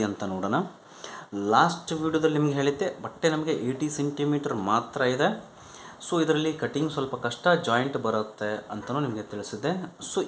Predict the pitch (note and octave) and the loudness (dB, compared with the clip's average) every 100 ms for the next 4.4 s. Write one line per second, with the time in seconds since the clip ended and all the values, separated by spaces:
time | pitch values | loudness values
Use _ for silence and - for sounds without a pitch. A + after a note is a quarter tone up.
0 | F3 A#3+ F#3+ C#3 A#2 E3 G#3+ - - C3 | 2 2 4 4 4 0 -4 -10 -4 0
1 | D3+ - E3+ C#3+ B2+ A#2 G#2 G2+ F#2+ F#2 | 2 2 0 2 2 0 -2 -4 -4 -8
2 | F2 F2 F2+ D3+ A#3 - - - - - | -8 -10 -2 0 0 -4 -18 -20 -20 -20
3 | - - - - - - D#3+ D3+ A3 G#3+ | -20 -20 -20 -20 -12 -6 -4 0 4 8
4 | F#3 F#3 F#3 | 8 8 4